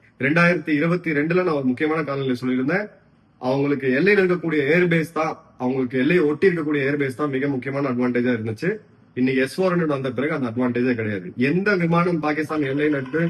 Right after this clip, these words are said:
டேக் ஆஃப் பண்ணாலும், அதை சுட்டு வீழ்த்துறதுக்கான தகுதி வந்து பாத்தீங்கன்னா, எஸ் ஃபோர் ஹண்ட்ரட் இருக்கு.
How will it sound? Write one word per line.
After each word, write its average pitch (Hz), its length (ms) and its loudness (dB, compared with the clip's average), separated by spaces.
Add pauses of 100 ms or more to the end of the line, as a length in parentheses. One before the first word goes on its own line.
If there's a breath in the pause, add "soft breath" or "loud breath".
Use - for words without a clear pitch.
(160)
டேக் 170 280 0
ஆஃப் 151 300 -2
பண்ணாலும், 143 580 0 (400)
அதை 135 220 0
சுட்டு 151 340 2
வீழ்த்துறதுக்கான 135 840 0 (320)
தகுதி 147 320 0
வந்து 131 200 0
பாத்தீங்கன்னா, 120 340 -4
எஸ் 127 240 -4
ஃபோர் - 20 -4
ஹண்ட்ரட் 113 320 -4
இருக்கு. 104 340 -6